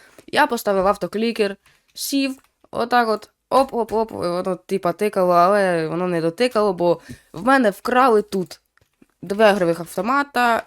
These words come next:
і столи. Я можу навіть показати, до речі, інформацію, м, що у мене тут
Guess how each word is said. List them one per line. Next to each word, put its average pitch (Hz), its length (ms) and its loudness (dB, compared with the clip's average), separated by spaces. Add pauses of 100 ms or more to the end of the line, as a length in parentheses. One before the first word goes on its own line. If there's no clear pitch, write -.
і 233 340 -4
столи. 151 460 -2
Я 170 100 0
можу 170 280 -4 (200)
навіть 165 220 -6
показати, 165 400 -8
до 160 80 -8
речі, 160 260 -8
інформацію, 196 840 -6 (440)
м, 165 380 -6
що - 260 -6
у 170 40 0
мене 165 220 -2
тут - 380 -12